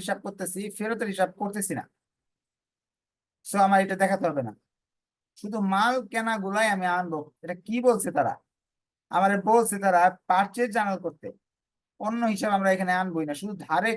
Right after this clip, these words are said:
ক্রয়গুলো এখানে আনবো। যেমন আগের বার এই যে এটা করছিলাম সেল জার্নাল, ধারে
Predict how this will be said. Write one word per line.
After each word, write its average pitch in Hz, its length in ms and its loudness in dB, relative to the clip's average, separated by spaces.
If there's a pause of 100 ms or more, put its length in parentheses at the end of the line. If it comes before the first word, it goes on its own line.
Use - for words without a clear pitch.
ক্রয়গুলো 196 440 0 (140)
এখানে 147 260 -2
আনবো। 110 240 -6 (540)
যেমন 175 180 0 (100)
আগের 202 240 2
বার 202 100 4 (160)
এই 196 100 -2
যে 202 100 -2
এটা 196 180 -2
করছিলাম 196 340 -2 (160)
সেল 214 260 2 (140)
জার্নাল, 160 320 2 (600)
ধারে 160 200 2